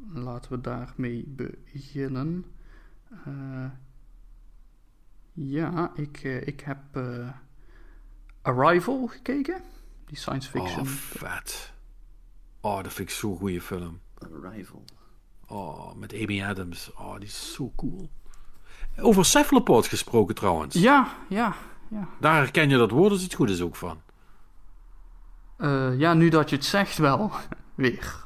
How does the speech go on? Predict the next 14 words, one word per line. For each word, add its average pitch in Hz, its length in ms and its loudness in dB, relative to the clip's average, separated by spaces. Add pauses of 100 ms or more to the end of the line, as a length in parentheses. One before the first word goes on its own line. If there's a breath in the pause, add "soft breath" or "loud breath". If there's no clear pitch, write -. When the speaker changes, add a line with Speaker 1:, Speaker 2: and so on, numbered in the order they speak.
Speaker 1:
maar 131 260 -4 (280)
ja. - 80 -12 (1200 soft breath)
Eh, 147 240 4
nee, 147 200 6
ja, 139 140 8
dat 143 80 2
is, - 180 -4
dat 127 140 4
is - 60 -6
een - 60 -8
vet - 220 0
science 120 300 -6
fiction - 300 -12
film. 131 200 -8